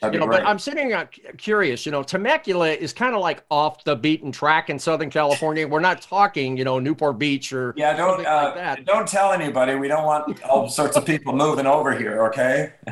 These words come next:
Speaker 1: <laughs>
Speaker 2: You know, but the amazing thing is, how far did you draw from to that?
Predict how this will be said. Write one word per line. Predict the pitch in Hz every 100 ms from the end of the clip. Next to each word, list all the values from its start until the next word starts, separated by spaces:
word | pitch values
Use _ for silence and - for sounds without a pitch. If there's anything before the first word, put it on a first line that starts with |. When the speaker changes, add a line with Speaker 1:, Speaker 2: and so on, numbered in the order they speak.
| -
Speaker 1:
<laughs> | 156 - - - - - - - - 147 -
Speaker 2:
You | 190
know, | 185
but | 180 196
the | 196
amazing | 208 254 214 190
thing | 233 226
is, | 185 147 _ _ _ _ _
how | - 214 254 254
far | - 220 214 180 139 139
did | 127 135 127
you | 139 170
draw | 107 98 160 160
from | 160 - 98 78 55 _ _ _ -
to | 123
that? | 90 85 - _